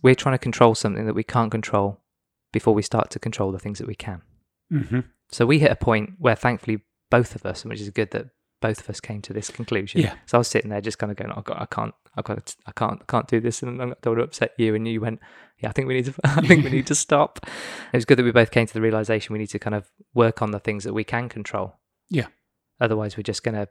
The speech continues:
Speaker 1: just smash ourselves into smithereens. Very quickly back to the first half of my day on Wednesday, I was presenting to my team.
Speaker 2: Mm-hmm.
Speaker 1: So one of my main themes with them is around patience and encouraging everyone to stop and take a breath.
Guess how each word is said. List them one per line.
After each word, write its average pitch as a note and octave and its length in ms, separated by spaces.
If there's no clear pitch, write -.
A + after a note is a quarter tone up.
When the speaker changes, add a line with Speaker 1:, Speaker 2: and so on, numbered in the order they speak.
Speaker 1:
just - 160
smash - 260
ourselves G2+ 320
into G2 220
smithereens. G2+ 760
Very C#3+ 220
quickly D#3 240
back C3 160
to - 60
the - 60
first C3 280
half B2 180
of A#2+ 80
my C3 220
day B2 120
on G2+ 120
Wednesday, G2 320
I G#2+ 80
was A#2 100
presenting A2 400
to A2 100
my A#2 60
team. G#2+ 380
Speaker 2:
Mm-hmm. A2+ 260
Speaker 1:
So - 100
one C#3+ 60
of D#3 80
my D3+ 80
main C3 240
themes B2+ 320
with A2+ 100
them A2+ 220
is A2 100
around A2+ 360
patience A#2+ 480
and A2+ 80
encouraging A2 420
everyone G#2+ 240
to - 80
stop - 380
and A2 100
take G#2+ 220
a - 40
breath. - 480